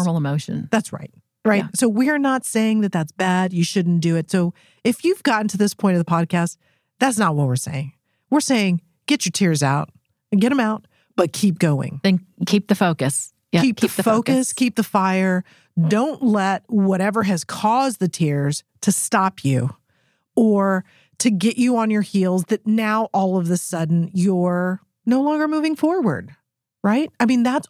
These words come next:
Speaker 2: ultimately what this is, is around keep moving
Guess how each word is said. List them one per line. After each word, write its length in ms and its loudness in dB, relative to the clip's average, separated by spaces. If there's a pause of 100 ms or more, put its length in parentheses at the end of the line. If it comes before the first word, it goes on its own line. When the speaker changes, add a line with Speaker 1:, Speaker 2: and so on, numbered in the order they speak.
Speaker 2:
ultimately 680 2
what 240 0
this 260 -2
is, 500 -4
is 240 2
around 520 2 (480)
keep 400 -2 (260)
moving 580 2